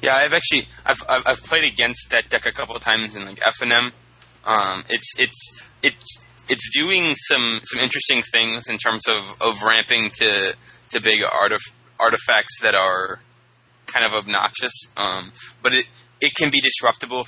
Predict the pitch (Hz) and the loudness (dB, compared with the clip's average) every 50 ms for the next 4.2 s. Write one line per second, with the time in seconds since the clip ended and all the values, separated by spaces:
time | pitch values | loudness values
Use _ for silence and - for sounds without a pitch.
0 | - - 127 120 117 117 110 - 104 110 113 - 135 131 127 120 117 - - 104 | -2 2 2 2 2 2 0 -2 -2 0 0 2 2 2 2 2 0 0 -2 -2
1 | 104 104 101 101 104 104 104 107 - 107 101 101 - - - - - - - 120 | 0 2 4 6 6 4 2 2 0 0 0 0 0 -2 -2 -4 -8 -2 2 2
2 | 104 107 107 104 107 98 90 - - 117 95 92 98 98 101 - - 104 92 95 | 4 4 4 2 0 -4 -6 -2 2 2 4 4 2 0 0 -2 -2 -2 0 2
3 | 90 95 104 107 - - - - - - - - - - - 101 98 92 92 92 | 2 2 2 0 -4 -16 -20 -20 -20 -20 -20 -20 -8 -2 2 2 4 4 2 0
4 | 95 98 113 | -4 -8 -14